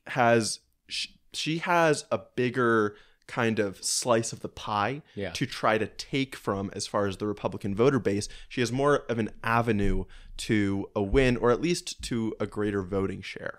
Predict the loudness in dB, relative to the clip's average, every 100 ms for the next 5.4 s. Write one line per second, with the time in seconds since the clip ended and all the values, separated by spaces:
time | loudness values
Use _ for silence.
0 | -8 -4 0 0 -2 -2 0 -2 -2 -2
1 | 0 0 -2 -2 -4 -4 -6 -6 -4 -2
2 | -2 -6 -8 -6 -6 -6 -8 -8 -6 -6
3 | -6 -6 -8 -8 -12 -10 -12 -14 _ -8
4 | -8 -6 -8 -8 -4 -4 -4 -6 -4 -6
5 | -8 -14 -18